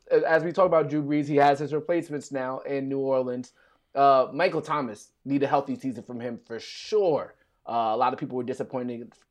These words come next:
in him, whether it's, uh, New Orleans Saints fans or fantasy football owners. Jameis Winston,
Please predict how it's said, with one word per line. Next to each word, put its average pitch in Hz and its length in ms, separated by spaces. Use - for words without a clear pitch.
in 139 160
him, 123 340
whether 127 260
it's, 104 180
uh, 113 100
New 127 140
Orleans 120 220
Saints 117 200
fans 180 440
or 127 160
fantasy 131 360
football 160 400
owners. 143 380
Jameis 170 320
Winston, 143 500